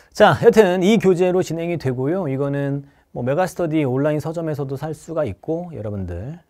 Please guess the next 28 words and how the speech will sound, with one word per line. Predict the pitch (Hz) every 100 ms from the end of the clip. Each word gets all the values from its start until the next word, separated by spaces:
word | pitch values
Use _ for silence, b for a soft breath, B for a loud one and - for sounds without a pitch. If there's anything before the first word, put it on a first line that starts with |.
| _
어, | - 82 90
시중 | 90 170 147 107
서점이나 | 139 147 147 120 101 123 -
온라인 | 101 104 107
서점에서 | 104 120 104 98
구매할 | 101 101 95 90
수 | -
있습니다. | - - 87 90 - b b
그래서 | - 117 123 _
기본적으로 | 165 240 233 214 202
이걸로 | 156 165 202 196
강의가 | 127 143 156
진행이 | 135 127 170
되고, | 107 98 165 101 B B B B B B
아, | 170
혹시 | 165 -
뭐 | 180
추가적으로 | - 254 247 233 208 190
여러분들이 | 170 165 160
필요하신 | 180 196 185 185
분들은, | 156 151 139 139 165 170 170 b b b -
어, | 107 110 110
제 | 123 139 135 131
물화일체 | 139 202 -
개념 | - 156 170
완성 | 156 151
필기 | 240 220
노트, | 180 - 95 98 139